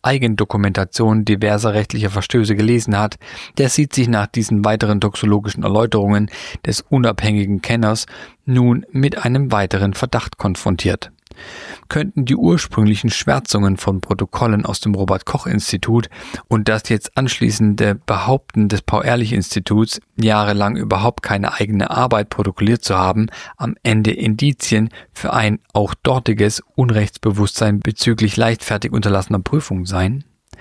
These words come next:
Helmut Sterz fordert jedenfalls, Ärzten die Approbation zu entziehen, die Schwangeren nach wie vor unbedachtsam empfehlen, sich mit Mod-R-N-A-Substanzen impfen zu lassen. Der Contergan-Skandal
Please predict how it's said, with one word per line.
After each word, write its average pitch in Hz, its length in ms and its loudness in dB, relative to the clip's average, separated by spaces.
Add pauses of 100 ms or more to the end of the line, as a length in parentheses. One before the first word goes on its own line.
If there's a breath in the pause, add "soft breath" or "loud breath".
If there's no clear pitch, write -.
(320 loud breath)
Helmut 156 380 2
Sterz - 520 0
fordert 120 340 0
jedenfalls, 107 760 0 (300 loud breath)
Ärzten 123 680 0
die - 100 -2
Approbation 143 640 2
zu - 140 -6
entziehen, 104 580 2 (380 loud breath)
die 113 100 0
Schwangeren 113 560 2
nach 120 180 2
wie 147 100 2
vor - 380 0
unbedachtsam 104 720 0
empfehlen, 113 600 2 (260 loud breath)
sich - 240 -2
mit 143 280 0
Mod-R-N-A-Substanzen 107 1400 0
impfen 135 360 0
zu 98 100 2
lassen. 87 480 -2 (640 loud breath)
Der 120 80 2
Contergan-Skandal 113 1400 0